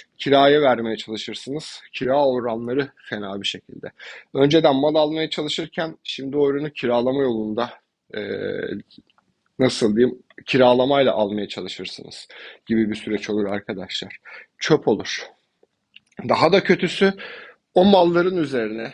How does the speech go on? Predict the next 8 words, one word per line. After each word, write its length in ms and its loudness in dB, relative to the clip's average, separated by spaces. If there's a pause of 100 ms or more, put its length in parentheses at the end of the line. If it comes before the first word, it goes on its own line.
(140)
veya 240 -2
o 180 -6
servetlerinizin 960 -6
üzerine 400 -4
de 80 -10
çeşitli 460 -10
vergilendirmeler 960 -4
koyarlarsa, 840 -4